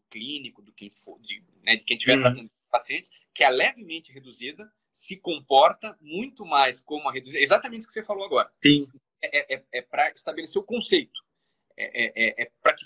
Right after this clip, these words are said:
Speaker 1: fixe na tua cabeça que esse paciente tá mais perto do reduzido do que do preservado. Então, se você pegar vários levantamentos e registros que tem com essas populações,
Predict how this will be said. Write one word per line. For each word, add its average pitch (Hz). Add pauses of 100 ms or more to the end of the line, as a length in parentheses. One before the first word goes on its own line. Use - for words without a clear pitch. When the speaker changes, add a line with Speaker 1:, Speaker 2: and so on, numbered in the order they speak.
(160)
Speaker 1:
fixe 220
na 247
tua 226
cabeça 180
que -
esse -
paciente 147
tá 127
mais 147
perto 208
do 160
reduzido 147 (280)
do 151
que 175
do -
preservado. 165 (440)
Então, 143
se 135
você 202
pegar -
vários 185 (220)
levantamentos 143
e 123
registros 131
que 123
tem 143
com 135
essas 127
populações, -